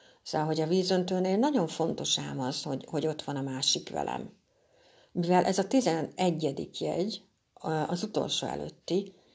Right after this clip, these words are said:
szóval eléggé fent van. Ha belegondol-, belegondolunk józan paraszti ésszel, akkor ő nem egy földhöz ragadt valaki,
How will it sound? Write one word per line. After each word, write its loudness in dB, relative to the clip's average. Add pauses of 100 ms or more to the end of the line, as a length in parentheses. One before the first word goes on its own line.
(220)
szóval -6
eléggé 2
fent -2
van. -8 (140)
Ha -10
belegondol-, 2
belegondolunk 6
józan 4
paraszti -2
ésszel, -2 (420)
akkor -2
ő 6 (100)
nem 6
egy 0
földhöz 2
ragadt -4
valaki, -2